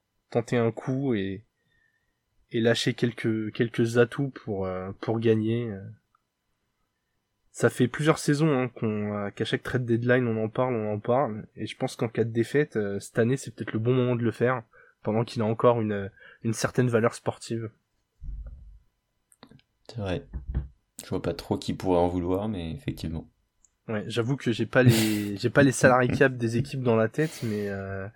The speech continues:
Speaker 1: mais ça reste un, ça reste un Q B de talent, ancien M V P, Matt Ryan.
Speaker 2: Ah, disons qu'il fait, il fait le taf et...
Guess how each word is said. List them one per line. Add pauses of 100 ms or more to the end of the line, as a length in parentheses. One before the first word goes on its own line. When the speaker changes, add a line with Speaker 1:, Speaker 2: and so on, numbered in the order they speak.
(680)
Speaker 1:
mais
ça
reste
un,
ça
reste
un
Q
B
de
talent,
ancien
M
V
P,
Matt
Ryan. (920)
Speaker 2:
Ah,
disons
qu'il
fait,
il
fait
le
taf
et...